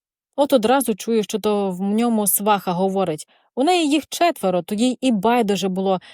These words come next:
чи хто впрів, чи змерз. А у мене донька єдина, і ще й так далася важко, то я маю на все плюнути, адже я бачу сама,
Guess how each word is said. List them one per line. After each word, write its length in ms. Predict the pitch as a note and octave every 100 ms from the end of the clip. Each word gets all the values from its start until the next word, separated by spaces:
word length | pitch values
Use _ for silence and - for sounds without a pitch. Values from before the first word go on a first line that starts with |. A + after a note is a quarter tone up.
| -
чи 120 | A#3
хто 200 | F#3+ B3+
впрів, 340 | G3 B3 D#4 C#4
чи 160 | B3+
змерз. 520 | A#3 G#3+ E3+ - - _ _ _ _ -
А 100 | A3
у 80 | A3+
мене 480 | C4+ C#4+ G3+ E3+ E3
донька 380 | F#3 A#3 A#3 A#3
єдина, 480 | G#3+ G3+ G#3+ F#3 E3+
і 120 | G3
ще 260 | - B3 B3
й 40 |
так 400 | - A#3 A3+ -
далася 580 | G3 F#3 A3 A3+ G#3+ G#3
важко, 520 | F3+ F#3 F3+ - - -
то 100 | G3+
я 200 | G3+ A#3+
маю 360 | A3+ A#3+ A3 G3
на 120 | G3
все 240 | F#3+ A#3
плюнути, 520 | A3+ G#3 A#3+ C#4+ A3+ G3
адже 240 | F#3 G3+
я 120 | G#3+ A3
бачу 380 | G#3+ C4 G#3+
сама, 400 | F#3 A3 A3 A3+